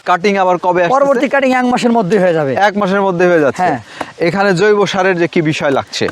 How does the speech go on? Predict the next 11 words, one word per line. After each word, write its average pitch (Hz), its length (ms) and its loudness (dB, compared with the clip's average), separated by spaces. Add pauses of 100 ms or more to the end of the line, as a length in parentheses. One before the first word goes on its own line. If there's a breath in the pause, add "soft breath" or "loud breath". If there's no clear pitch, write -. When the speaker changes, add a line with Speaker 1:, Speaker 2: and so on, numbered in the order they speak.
Speaker 2:
জৈব 269 240 2
সার 262 180 -2
শুধু 262 260 0
লাগবে 240 220 0
মনে 262 140 0
করেন 262 160 2
এখানে 262 200 0
যদি 247 180 0
গোবর 254 300 2
সার 240 220 0
দেয়, 170 200 -2